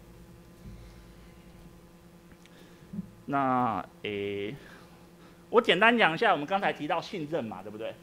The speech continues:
那为什么我们都说我们要移到L two？那我们为什么，凭什么要相信L two它帮我们把合约，合约里面那些耗能的计算算完了，那帮我们把状态转换算完了，我们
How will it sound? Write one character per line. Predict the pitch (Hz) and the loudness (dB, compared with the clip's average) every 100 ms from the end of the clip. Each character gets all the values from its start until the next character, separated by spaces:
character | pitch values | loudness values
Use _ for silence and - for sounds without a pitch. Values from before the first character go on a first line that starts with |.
| - - 208 | -20 -18 -4
那 | 220 190 | -2 -2
为 | 165 269 | -2 -4
什 | - 127 | -4 -4
么 | 127 127 143 | -2 -2 -4
我 | 131 | -6
们 | 147 | -4
都 | 170 202 | 0 0
说 | 196 196 180 | 0 -2 -2
我 | |
们 | 135 | -2
要 | 175 | -4
移 | 143 | -2
到 | 156 107 | -4 -4
L | 107 107 | -8 -8
two？ | - 127 | -12 -6
那 | 208 | -2
我 | 160 127 | -2 -4
们 | 127 226 | -6 -2
为 | 254 | -2
什 | 180 | -2
么， | 131 139 - | -4 -6 -6
凭 | 180 285 | -6 -4
什 | 202 | -4
么 | 165 | -4
要 | 208 | -4
相 | 202 202 208 | -2 -4 -6
信 | 220 | -6
L | 135 135 | -4 -4
two | - 185 | -6 -10
它 | 156 170 | -4 -4
帮 | 170 185 190 | -2 -4 -4
我 | 139 | -6
们 | 123 | -8
把 | 143 123 104 - - - - - | -4 -4 -4 -12 -20 -20 -18 -2
合 | 170 | -2
约， | 196 220 220 226 | 0 -2 -4 -4
合 | 165 185 | -6 -4
约 | 226 | -4
里 | 180 | -6
面 | 160 | -10
那 | 185 | -10
些 | 180 175 | -10 -10
耗 | 165 208 196 160 135 | -4 0 0 0 -6
能 | 117 127 | -10 -10
的 | |
计 | 127 180 | -10 -10
算 | 170 131 | -8 -8
算 | 147 120 | -8 -10
完 | 98 87 | -12 -16
了， | 90 - - - | -20 -20 -20 -8
那 | 185 | -4
帮 | 202 | -2
我 | 196 | -2
们 | 165 | -2
把 | 135 127 - | -4 -6 -10
状 | 190 | -8
态 | 175 | -8
转 | 165 127 | -6 -8
换 | 143 | -6
算 | 160 | -8
完 | 120 | -10
了， | 107 | -12
我 | |
们 | 113 | -12